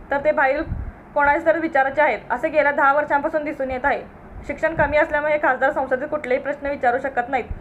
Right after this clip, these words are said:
त्यांची हिंदी व इंग्लिश या भाषेवर प्रभुत्व नाही, शिवाय त्यांची तब्येत बरोबर नसते, त्यामुळे सुशिक्षित, उच्च शिक्षित कुठलेही गुन्हे नसणारे असा खासदार विशालदादाच्या रूपात संसदेत पाठवूया,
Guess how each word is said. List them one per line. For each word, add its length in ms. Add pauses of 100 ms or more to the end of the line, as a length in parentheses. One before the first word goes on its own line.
(200)
त्यांची 280
हिंदी 260
व 80
इंग्लिश 320
या 60
भाषेवर 320
प्रभुत्व 380
नाही, 220 (480)
शिवाय 200
त्यांची 340
तब्येत 260
बरोबर 260
नसते, 340 (400)
त्यामुळे 300
सुशिक्षित, 420 (380)
उच्च 280
शिक्षित 300
कुठलेही 300
गुन्हे 240
नसणारे 460
असा 220
खासदार 340
विशालदादाच्या 540
रूपात 280
संसदेत 360
पाठवूया, 400